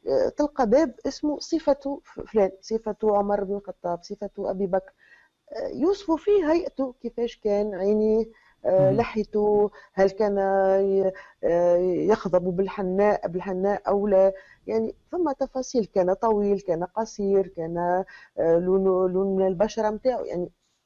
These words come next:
Speaker 1: يعني هما كانوا يرسموهم بالكلمات. يعني
Speaker 2: نعم.
Speaker 1: ثم، آه، ثم تشخيص لل-، لل-، للصحابة، ما احتجتش أني ن-، أن نعمل تفاصيل، آه،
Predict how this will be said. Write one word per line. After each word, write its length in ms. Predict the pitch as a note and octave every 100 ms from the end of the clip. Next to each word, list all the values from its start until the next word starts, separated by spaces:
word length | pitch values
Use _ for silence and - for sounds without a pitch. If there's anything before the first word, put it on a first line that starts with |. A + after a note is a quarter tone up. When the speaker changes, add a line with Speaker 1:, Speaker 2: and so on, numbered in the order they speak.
| _
Speaker 1:
يعني 240 | E3+ F3 F3+
هما 280 | G#3+ G#3+ - _ - _ -
كانوا 360 | A#3+ C#4+ D4 B3+
يرسموهم 680 | C#4+ C4 - D4+ E4 E4+ C4+
بالكلمات. 680 | A#3+ - A3 A3 F#3+ E3 _ _ _ -
يعني 140 | F3
Speaker 2:
نعم. 100 | F#3
Speaker 1:
ثم، 180 | A3+ A#3
آه، 580 | - - - F3+ F3+ E3+
ثم 180 | D4 D#4+
تشخيص 640 | C4+ A#3 - D#4 A3+ - - - - - -
لل-، 640 | F3 E3+ D#3+ D#3 D3 B2+ F2 A#1+ - -
لل-، 240 | - D3+ D#3
للصحابة، 680 | E3 F3 - E3 A#3+ C4+ B3+
ما 80 | B3+
احتجتش 540 | - D#4 C#4+ G3 -
أني 260 | F3+ F3 F3
ن-، 300 | E3+ E3+ E3+ - - - _ -
أن 380 | G2 E3 E3 E3+
نعمل 600 | E3+ E3+ E3 D#3+ E3 F3
تفاصيل، 680 | F#3+ - - - G#3 F#3 F3+
آه، 360 | E3 E3 D#3+